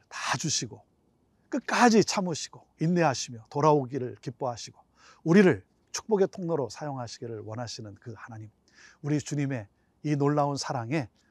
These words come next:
우리가 감사하며 반응하며, 사랑하는 여러분, 주님께 더 가까이 다가가는 그러한 우리들 되기를 원하고, 우리 주님을 닮아 주님과 함께 동역하는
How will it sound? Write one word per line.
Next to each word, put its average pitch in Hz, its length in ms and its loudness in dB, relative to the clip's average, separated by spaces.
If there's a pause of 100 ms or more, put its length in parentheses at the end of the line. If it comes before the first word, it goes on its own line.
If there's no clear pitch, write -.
(140)
우리가 113 260 -6
감사하며 117 800 -8
반응하며, 117 640 -10 (340)
사랑하는 127 380 0
여러분, 120 360 2 (460)
주님께 202 560 4 (340)
더 127 140 -8
가까이 165 480 2
다가가는 113 460 -6 (460)
그러한 139 260 -2
우리들 135 240 -2
되기를 127 400 -6
원하고, 107 460 -10 (500)
우리 185 120 8
주님을 196 380 6
닮아 135 380 0 (240)
주님과 151 300 0
함께 135 260 -4
동역하는 160 640 -2